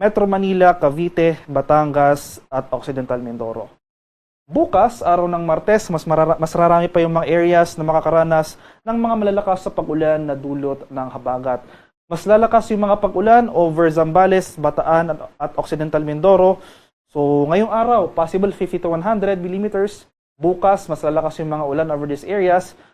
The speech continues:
Posibleng umabot ng one hundred to two hundred millimeters in a twenty-four hour period. Samantala, fifty to one hundred millimeters ng pag-ulan naman ang mararanasan dito sa Ilocos Sur, La Union, Pangasinan,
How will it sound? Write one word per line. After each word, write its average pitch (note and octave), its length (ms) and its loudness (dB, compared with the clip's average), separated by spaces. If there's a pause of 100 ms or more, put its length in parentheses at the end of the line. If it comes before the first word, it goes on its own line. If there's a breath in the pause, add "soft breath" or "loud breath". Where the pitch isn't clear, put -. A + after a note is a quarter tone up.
(140)
Posibleng D#3 380 -4
umabot D3+ 420 2 (320 soft breath)
ng D#3+ 160 0
one E3+ 160 0
hundred E3+ 400 2
to E3+ 80 -4
two F3 160 0
hundred E3 240 0
millimeters D3+ 720 -6
in D3 160 -8
a C3+ 80 -8
twenty-four C#3 560 -8
hour B2+ 320 -6
period. B2+ 460 -12 (420)
Samantala, C4 480 4
fifty B3+ 240 -4
to A3 160 0
one G#3+ 60 -2
hundred G#3 180 -2
millimeters G3 560 -6
ng F#3+ 80 -14
pag-ulan F3 320 -4
naman G#3 400 -4
ang F3+ 160 -2
mararanasan F#3+ 720 0 (320 loud breath)
dito D#3 160 -20
sa D#3+ 160 -8
Ilocos D#3 320 -8
Sur, C4 320 0
La G3+ 100 2
Union, G3+ 640 0
Pangasinan, F3+ 720 -6